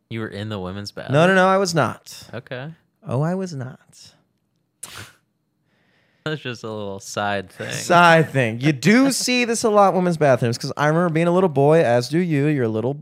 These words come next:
Speaker 2: boy,
Speaker 1: Mm-hmm.
Speaker 2: and, you know, your mom takes you to the bathroom, and of course, you
Speaker 1: Mm-hmm.
Speaker 2: know, your mom's gonna take you to the women's bathroom.
Speaker 1: Yes, yes.
Speaker 2: And so you're in the women's bathroom, and it's normal, you know? There's stalls, there's all kinds of things like that, you know?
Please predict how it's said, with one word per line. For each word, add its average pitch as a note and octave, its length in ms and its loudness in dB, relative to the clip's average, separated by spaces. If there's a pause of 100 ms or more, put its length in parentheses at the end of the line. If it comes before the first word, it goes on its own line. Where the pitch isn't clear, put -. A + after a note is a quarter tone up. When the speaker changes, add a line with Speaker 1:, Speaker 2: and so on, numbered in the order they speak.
(140)
Speaker 2:
boy, C#3 500 4
Speaker 1:
Mm-hmm. G2+ 60 -14 (480)
Speaker 2:
and, A#2 400 0
you C#3 80 -2
know, A2 240 -2
your G#2+ 180 -4
mom A2 460 -2 (580)
takes A2+ 280 -4
you A2+ 40 -4
to B2 60 -2
the C3 80 0
bathroom, A2+ 420 2
and A#2+ 80 -2
of A#2 120 -8
course, B2 320 0
you - 40 -4
Speaker 1:
Mm-hmm. D#3+ 60 -2
Speaker 2:
know, G#2+ 80 0
your A#2+ 140 -2
mom's A2 220 -4
gonna A#2 120 -8
take G#2+ 180 -6
you A2 80 -12
to B2 80 -10
the C3 80 -6
women's A2 240 -6
bathroom. D3 540 -2 (200)
Speaker 1:
Yes, A2+ 400 -18
yes. G2 540 -18 (120)
Speaker 2:
And C3 100 -12
so - 140 -4
you're F#2 200 -4
in F#2+ 60 -6
the G2 80 -6
women's A#2 180 -6
bathroom, C3 400 -2
and A2+ 60 -10
it's - 160 -14
normal, G3+ 360 -2
you A#2 140 -6
know? C3+ 300 -2
There's A2+ 180 -8
stalls, C#3+ 720 2
there's G#2+ 180 -10
all A2+ 120 -4
kinds A2+ 260 -6
of G#2+ 80 -10
things G#2+ 340 -8
like G#2 140 -10
that, G2 340 -10
you G2+ 80 -12
know? G#2+ 240 -12